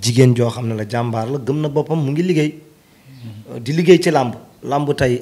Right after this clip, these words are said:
Speaker 1: spectacle yi ngay gis yu nice yi yëpp moo koy def.
Speaker 2: Hmm.
Speaker 1: Promoteur yi bëri mu nekk seen staff. Di jël ay mbëri làmb yoo xam ne tey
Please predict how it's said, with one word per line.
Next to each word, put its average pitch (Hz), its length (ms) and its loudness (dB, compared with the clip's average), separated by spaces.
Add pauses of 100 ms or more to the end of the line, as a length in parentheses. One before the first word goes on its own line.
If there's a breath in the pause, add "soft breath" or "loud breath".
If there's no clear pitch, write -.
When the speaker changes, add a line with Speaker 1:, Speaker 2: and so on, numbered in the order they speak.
Speaker 1:
spectacle 147 520 -6
yi 131 60 -6
ngay 131 220 -4
gis 117 140 -8
yu 131 200 -4
nice 131 360 -4
yi 120 80 -6
yëpp 139 100 -8
moo 127 160 -10
koy 113 160 -12
def. 107 160 -16 (100)
Speaker 2:
Hmm. 110 360 -12 (160)
Speaker 1:
Promoteur 139 460 2
yi 123 60 2
bëri 143 240 2
mu 127 120 -4
nekk 123 180 -10
seen 117 160 -14 (100)
staff. 113 260 -14 (840 soft breath)
Di 120 180 -16
jël 135 160 2
ay 135 160 -2
mbëri 127 280 0
làmb 120 280 -4
yoo 117 140 -4
xam 117 200 -10
ne 110 60 -8
tey 113 280 -12